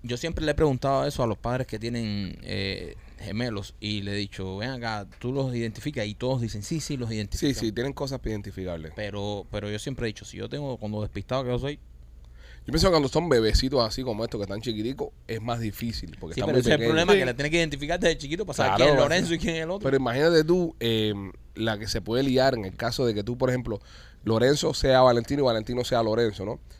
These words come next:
Speaker 2: Pero ya le tomaron las huellas a uno, le tomaron las huellas al otro, entonces, eh,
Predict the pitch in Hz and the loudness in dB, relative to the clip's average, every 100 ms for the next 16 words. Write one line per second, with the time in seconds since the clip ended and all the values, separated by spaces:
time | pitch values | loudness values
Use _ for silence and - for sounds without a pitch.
0 | - - - 110 117 143 139 143 135 110 | -20 -10 -4 0 2 2 4 4 2 2
1 | 113 123 120 107 120 135 113 107 107 117 | 2 2 2 2 2 0 -2 -2 -4 -4
2 | 110 113 117 104 127 139 110 120 135 113 | -2 -2 -2 0 0 0 -2 -2 -4 -6
3 | - - - - - 107 101 | -14 -20 -20 -20 -10 -8 -8